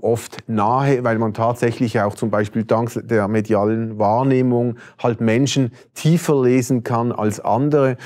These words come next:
Und das kann sehr hilfreich auch für den Alltag sein, wenn man ganz einfach wissen wollt,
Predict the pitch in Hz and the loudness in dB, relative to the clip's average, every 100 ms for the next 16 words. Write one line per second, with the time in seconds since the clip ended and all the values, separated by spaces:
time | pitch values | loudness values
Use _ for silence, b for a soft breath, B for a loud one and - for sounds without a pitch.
0 | B - 113 110 107 107 107 107 101 110 | B -6 -4 -2 -2 0 2 2 0 -2
1 | 113 101 101 95 95 101 101 85 110 117 | -2 -2 -2 -4 -4 -6 -4 -2 -4 -2
2 | 127 113 120 113 107 104 104 101 104 113 | -6 -4 -6 -4 -4 -4 -4 -4 -2 -2
3 | 110 107 107 107 113 104 104 101 | -4 -2 -2 -2 -4 -2 -2 -4